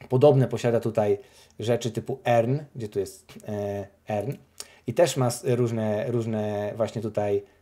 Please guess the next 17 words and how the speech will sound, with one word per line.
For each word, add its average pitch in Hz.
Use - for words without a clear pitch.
e, 101
apki. 185
Wszystkie 156
linki 139
macie 127
pod 113
opisem. 110
Akurat 104
nie 113
wiem, 104
gdzie 98
to 101
jest 95
pokazane, 98
ale 107
też 104
mają, 104